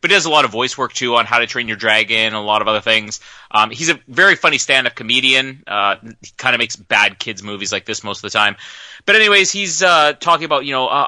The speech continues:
"I don't belong, you know, because I'm supposed to be meh." He's the meh face.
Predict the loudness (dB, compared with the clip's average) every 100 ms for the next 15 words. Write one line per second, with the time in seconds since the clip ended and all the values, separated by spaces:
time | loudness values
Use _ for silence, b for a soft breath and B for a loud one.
0 | 0 2 0 -2 -2 2 4 4 0 -6
1 | -8 -10 -6 -4 -4 0 0 0 -4 -4
2 | -4 -4 -6 -4 -2 2 2 2 -4 -14
3 | _ _ _ _ -10 -6 -4 -4 0 2
4 | 4 2 -2 -6 -2 -2 0 0 0 -2